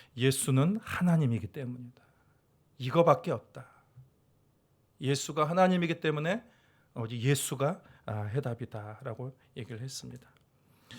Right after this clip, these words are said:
어, 예수님을 만나면 그 만남이라는 것은 기원 전과 기원 후를, 어, 바뀌듯이 내 인생이 완전히 대전환이 일어나는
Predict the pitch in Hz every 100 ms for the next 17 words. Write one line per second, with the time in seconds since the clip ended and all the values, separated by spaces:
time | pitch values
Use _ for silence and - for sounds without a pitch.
0 | - - - - - _ - 131 127 147
1 | 180 170 180 156 135 147 151 185 143 107
2 | 123 _ _ - 214 170 151 175 165 156
3 | 151 143 - 156 143 143 151 _ _ _
4 | _ _ 143 - - 170 180 165 160 160
5 | 165 156 - 143 156 156 180 165 147 139
6 | 110 - _ - 131 120 - - 147 127
7 | - 165 151 110 120 _ _ 123 165 170
8 | 139 135 151 151 147 113 127 131 127 175
9 | - _ 139 151 151 131 123 131 117 110
10 | 104 113 165